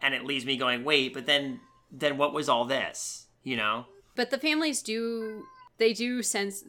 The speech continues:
Speaker 2: hauntings that do occur. Like, the previ-, I mean,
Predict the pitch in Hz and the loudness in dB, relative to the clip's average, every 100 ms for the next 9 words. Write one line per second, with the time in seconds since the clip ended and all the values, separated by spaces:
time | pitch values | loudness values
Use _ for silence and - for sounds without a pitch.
0 | 185 - 208 208 196 202 185 185 175 160 | -18 -16 -8 -2 -2 -2 -6 -4 -6 -6
1 | 180 175 - - 165 160 185 240 - - | -8 -8 -10 -12 -8 -6 -6 -8 -12 -4
2 | 196 190 - 202 269 302 294 240 233 226 | -4 -4 -8 -6 -2 0 2 2 4 2
3 | 196 | -2